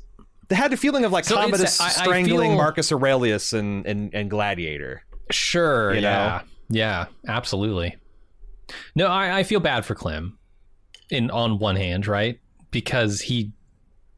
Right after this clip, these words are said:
Speaker 2: does want to, he wants to be this thing that he's just unequipped to be.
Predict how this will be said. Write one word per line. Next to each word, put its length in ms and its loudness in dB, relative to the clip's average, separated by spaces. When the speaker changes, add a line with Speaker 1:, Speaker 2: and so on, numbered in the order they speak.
Speaker 2:
does 300 2
want 400 0
to, 180 0
he 120 2
wants 300 4
to 100 2
be 200 2
this 220 0
thing 320 2
that 100 2
he's 200 0
just 180 0
unequipped 580 -2
to 80 -2
be. 320 -6